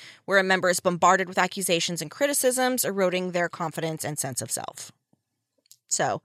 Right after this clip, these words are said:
shortly after getting back from Hawaii, though, Amy was brought on the Doctor Phil show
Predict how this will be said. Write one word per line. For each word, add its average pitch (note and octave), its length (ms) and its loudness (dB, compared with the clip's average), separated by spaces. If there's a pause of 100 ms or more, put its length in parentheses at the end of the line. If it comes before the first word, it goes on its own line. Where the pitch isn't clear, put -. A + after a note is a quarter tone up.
(420)
shortly C4 340 2
after B3+ 220 2
getting A3 220 2
back G#3+ 200 4
from F#3+ 140 -2
Hawaii, A#3+ 400 0
though, G#3 180 6
Amy G4+ 300 -2
was C4+ 140 -2
brought C4 260 0
on A3 100 2
the G#3+ 60 -2
Doctor G#3 300 2
Phil - 220 0
show C#3+ 360 -2